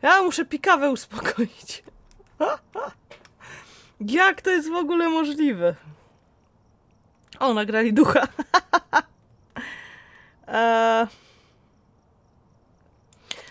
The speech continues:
moje teorie są dwie. Pierwsza to Revenant, bo zapierdalał.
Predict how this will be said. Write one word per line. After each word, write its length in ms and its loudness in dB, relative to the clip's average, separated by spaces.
moje 140 4
teorie 280 2
są 160 -2
dwie. 360 0
Pierwsza 280 0
to 120 2
Revenant, 400 4
bo 100 -4
zapierdalał. 760 -2